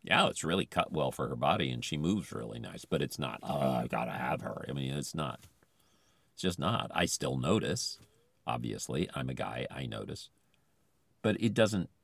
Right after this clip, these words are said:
drive me because my reproductive system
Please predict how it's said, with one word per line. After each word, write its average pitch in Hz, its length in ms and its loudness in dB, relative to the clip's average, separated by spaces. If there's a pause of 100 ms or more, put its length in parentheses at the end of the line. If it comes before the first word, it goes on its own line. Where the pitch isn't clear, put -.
(140)
drive 98 640 4
me 58 360 -6 (720)
because 78 320 2
my 80 120 4
reproductive 82 680 4
system - 460 -6